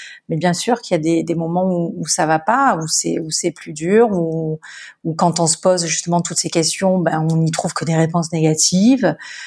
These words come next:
Euh, et le fait d'être bien entouré fait que bah voilà, on revoit un petit peu des rayons de soleil qui viennent de réchauffer un peu la peau et ça va tout de suite mieux, tu vois. Euh, je crois que l'entourage, euh, dans ces cas-là, est, est, euh,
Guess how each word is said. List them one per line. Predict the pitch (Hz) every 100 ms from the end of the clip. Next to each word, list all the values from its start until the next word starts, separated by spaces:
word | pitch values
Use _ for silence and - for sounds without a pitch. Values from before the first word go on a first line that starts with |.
| - - -
Euh, | 160 160 156 156 156 156 156 156
et | 156 160 165
le | 165
fait | 160 196
d'être | 185 175 - 170
bien | 170 165
entouré | 165 160 - 165 156 226
fait | - 165
que | - 160 160 156 156 - _ _ _ _ _ _ _ _ 196
bah | 151 143
voilà, | 165 220 254 226
on | 165
revoit | 151 156 156 160
un | 160
petit | 160 -
peu | -
des | 165 156
rayons | 151 156
de | 147
soleil | - 147 135 175 196
qui | 202
viennent | 147 151
de | 147
réchauffer | 151 - 156 156
un | 151
peu | -
la | 143 143
peau | - 175 202 208
et | 196
ça | -
va | - 139
tout | 156
de |
suite | - 165 156
mieux, | 285 330 -
tu | -
vois. | 196 220 - - - - - - 160
Euh, | 160
je | -
crois | 180 180
que | 170
l'entourage, | 151 - 160 196 180
euh, | 160 156
dans | 151
ces | 151 147
cas-là, | - 147 175 175
est, | 139 135 143 143 _ _ _ _ -
est, | 143 147
euh, | 143 143 139 139 135 -